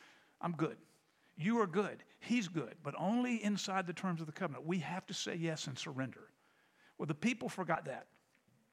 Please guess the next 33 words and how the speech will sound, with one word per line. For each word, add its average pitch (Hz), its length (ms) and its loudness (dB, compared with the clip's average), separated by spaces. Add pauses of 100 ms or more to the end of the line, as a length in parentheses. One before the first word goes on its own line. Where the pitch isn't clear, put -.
(1160)
Here 254 480 4 (360)
are 180 600 8
the 135 100 -4 (120)
terms 196 500 4
of 156 200 -2
the 147 80 -4
covenant 120 480 0
that 151 140 0
were 143 140 0
forgotten 180 680 4
by 175 160 4
the 185 120 0
people. 143 480 -8 (1600)
Here 185 180 4
they 160 120 2
are. - 200 -8 (2500)
Throw 214 120 0
'em, 180 200 0
throw 185 160 4
'em 170 100 4
up 160 140 2
on 160 100 2
the 139 60 -2
wall 131 180 0
for - 180 -6
me 120 80 -4
there. 120 160 -8
There, 147 200 0
here 175 240 -2
they 160 100 0
are. - 200 -4
I'm 135 120 2
sorry. 120 240 -6